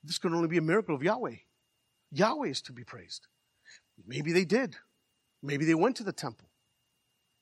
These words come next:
That temple that, that did not represent the glory of the Lord anymore.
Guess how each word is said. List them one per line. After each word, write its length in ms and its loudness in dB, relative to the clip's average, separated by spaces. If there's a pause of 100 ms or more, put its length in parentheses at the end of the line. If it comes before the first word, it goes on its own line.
(240)
That 220 0
temple 380 0
that, 180 -2 (460)
that 180 -4
did 100 2
not 160 0
represent 420 -2
the 60 -8
glory 320 -4
of 80 -8
the 80 -8
Lord 200 -2
anymore. 240 -16